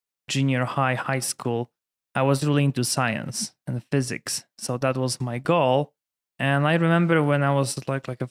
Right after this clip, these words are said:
freshman in junior high, uh, I just, uh, fell in love,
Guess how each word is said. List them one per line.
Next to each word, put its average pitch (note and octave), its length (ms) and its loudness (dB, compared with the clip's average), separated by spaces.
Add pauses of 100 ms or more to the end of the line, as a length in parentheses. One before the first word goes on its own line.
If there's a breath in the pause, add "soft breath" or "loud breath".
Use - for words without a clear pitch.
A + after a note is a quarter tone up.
freshman C3+ 360 -2
in B2+ 80 -2
junior B2+ 340 -2
high, B2 380 -4 (640)
uh, B2 240 -2
I C3+ 160 0
just, - 720 -2
uh, B2 220 -4 (240)
fell C#3+ 80 0 (120)
in B2+ 120 0
love, C3 180 0